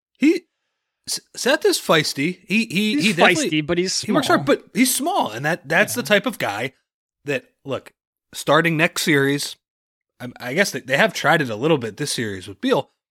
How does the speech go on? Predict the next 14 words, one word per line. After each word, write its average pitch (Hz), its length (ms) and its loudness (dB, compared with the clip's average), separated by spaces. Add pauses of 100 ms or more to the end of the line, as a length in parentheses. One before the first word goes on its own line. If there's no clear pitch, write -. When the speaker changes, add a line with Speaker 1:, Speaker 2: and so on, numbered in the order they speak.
(280)
Speaker 1:
He's 190 300 -2
the 190 100 0
guy 147 300 4
that 147 160 -6
the 143 80 0
other 131 160 0
teams 131 320 -6
are 127 80 -4
going 110 200 -6
to 117 60 -8
pick - 220 -14
on. - 100 -20 (100)
That's 110 200 -10
just 120 240 -6